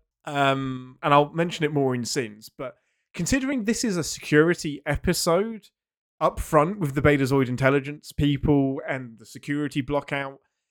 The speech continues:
it is weird to sideline Shax for that. I like what they do with him, but this was a good opportunity for him to be in the A plot and do this B. I don't think this B plot belongs in this episode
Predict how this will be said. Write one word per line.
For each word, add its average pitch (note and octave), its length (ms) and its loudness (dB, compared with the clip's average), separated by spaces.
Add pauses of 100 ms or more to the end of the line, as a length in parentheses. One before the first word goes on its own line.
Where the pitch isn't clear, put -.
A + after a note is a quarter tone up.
(260)
it A#3 240 -12
is B3+ 260 4
weird A3+ 360 2
to G#3 100 2
sideline C#3+ 580 4
Shax - 540 -4 (180)
for C#3 180 -4
that. A2 420 -6 (440)
I D3+ 120 0
like A3 280 2
what A3 100 0
they G3 100 2
do A#3 260 0
with C3 180 -6
him, - 320 -16 (300)
but D#3 240 4
this G3+ 140 4
was G3+ 140 -2
a F#3 60 0
good F3 220 2
opportunity D3+ 640 -2
for C3 120 0
him C#3 180 0
to C#3 100 2
be C3 160 2
in C3 100 -2
the B2+ 240 -8
A D3+ 240 -8 (320)
plot F3 420 2 (540)
and D3+ 200 -2
do F3 220 6
this D3 360 4
B. F3+ 260 -4
I D#3+ 80 2
don't A3 180 4
think G#3 120 -4
this G3+ 160 4
B F3+ 260 -2
plot C#3 420 -4
belongs C3+ 340 2
in B2+ 140 0
this A#2+ 180 -6
episode A#2 400 -16